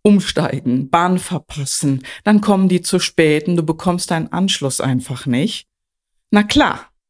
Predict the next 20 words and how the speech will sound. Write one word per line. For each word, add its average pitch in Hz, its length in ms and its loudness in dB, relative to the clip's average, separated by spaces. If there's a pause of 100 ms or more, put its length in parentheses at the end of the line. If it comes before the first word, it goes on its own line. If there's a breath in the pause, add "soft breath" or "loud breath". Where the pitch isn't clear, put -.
(160)
aber 147 400 -2
alles 240 220 2
in 214 140 0
allem 165 540 0 (240)
ist 165 160 0
es 170 160 -2
dann 143 260 0
doch 175 420 -2 (120)
wesentlich 160 600 -2
stressfreier 135 880 -2 (880)
und 196 400 4 (160)
einfacher. 147 640 -2 (760)
Ja, 151 360 0
und 175 180 2
dann 185 240 0
irgendwann 233 580 4
war 196 120 2
meine 185 300 2
Entscheidung 180 640 0
gefestigt - 840 -2